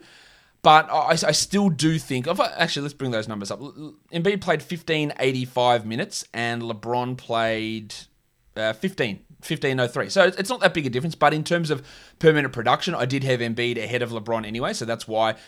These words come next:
yeah, that difference is there. I just think that what Gobert was able to do this season was, was really impressive defensively, and his offensive play was fine, but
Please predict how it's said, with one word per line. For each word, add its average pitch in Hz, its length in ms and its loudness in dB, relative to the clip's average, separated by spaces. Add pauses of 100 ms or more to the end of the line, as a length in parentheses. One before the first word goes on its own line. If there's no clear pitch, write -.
(100)
yeah, 107 120 -6
that 107 200 -4
difference 107 300 -8
is 98 100 -8
there. 131 160 -2
I 165 80 6
just 180 220 0
think 170 140 -2
that 147 80 0
what 135 220 -2
Gobert 135 400 4
was 123 140 -2
able 113 300 -2
to 110 100 -10
do 107 300 -8
this 107 180 -8
season 104 380 -6
was, 104 260 -8
was 110 220 -10
really 143 320 0
impressive 113 520 -4
defensively, 120 760 -4 (280)
and 151 160 4
his 127 140 0
offensive 123 460 -2
play 110 240 0
was 104 160 -8
fine, 110 240 -2
but 120 120 -4